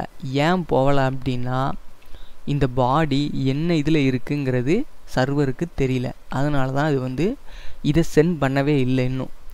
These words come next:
So, அதுக்கு என்ன செய்யணும் அப்படின்னா, அதுக்கு ஒரு option இருக்கு. என்னன்னா, headers அப்படின்னு இது பண்ணிக்கோங்க. எஸ், headers.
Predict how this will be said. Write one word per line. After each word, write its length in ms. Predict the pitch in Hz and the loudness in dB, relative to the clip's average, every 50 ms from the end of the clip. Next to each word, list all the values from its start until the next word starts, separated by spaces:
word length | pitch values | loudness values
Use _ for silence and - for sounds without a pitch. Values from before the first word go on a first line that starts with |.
| - - - - - - - | -4 -2 -2 0 -2 -2 -2
So, 140 | - - - | -2 -2 0
அதுக்கு 320 | - 131 147 185 - - 165 | 0 2 2 2 2 2 0
என்ன 140 | 143 147 151 | 0 0 0
செய்யணும் 360 | 143 - 143 139 143 143 139 | 0 0 0 0 0 0 -2
அப்படின்னா, 400 | 135 139 135 123 123 127 131 135 165 196 - - - | -2 -2 -2 -2 2 2 4 4 4 2 0 -2 -4
அதுக்கு 420 | - 135 131 143 170 196 - - 170 | -4 -2 0 0 0 0 2 2 2
ஒரு 180 | 156 147 139 131 131 | 4 4 4 2 2
option 360 | 135 131 139 - - 147 135 123 | 2 0 0 0 0 -2 -2 -2
இருக்கு. 260 | 123 123 - 170 175 160 | -4 -4 -4 -2 -2 -2
என்னன்னா, 340 | 139 135 127 123 131 147 180 226 247 - - - - - - - - - - - - - - - - - | -2 -4 -4 -2 -2 -2 -2 -2 -4 -6 -8 -12 -16 -18 -20 -20 -20 -20 -20 -20 -20 -20 -20 -10 -6 0
headers 440 | - 160 156 151 160 170 165 - - | 4 4 4 6 6 4 4 2 0
அப்படின்னு 300 | 139 131 139 156 147 139 135 | -2 -2 0 0 0 0 2
இது 120 | 135 135 131 | 2 0 0
பண்ணிக்கோங்க. 420 | 139 135 131 123 123 123 127 131 143 180 214 226 233 - - - - - - - - - - - - - - - - - - - - - - - - - - - - - - - - - - - - - - - - - - - - - - - - - - - - - - - - - - - - - - - - - - - - - - - - - - - 131 | 0 -2 -2 -2 -4 -2 -2 0 0 -2 -2 -4 -4 -4 -2 -2 -2 -2 0 2 4 4 4 4 0 -4 -6 -6 -4 -4 -4 -4 -2 -4 -4 -4 -6 -6 -6 -8 -8 -10 -12 -16 -16 -18 -18 -18 -18 -18 -16 -16 -16 -16 -16 -20 -20 -20 -20 -20 -16 -14 -10 -10 -10 -10 -10 -12 -8 -8 -6 -6 -6 -6 -8 -6 -6 -4 -4 -4 -4 -4 -4 -6 -6 -6 -6 -4 -4
எஸ், 320 | 131 127 131 151 165 - | -2 -2 -2 -4 -4 -6
headers. 400 | - 147 135 131 139 160 180 - | -6 -4 -2 -2 -2 -2 -2 -6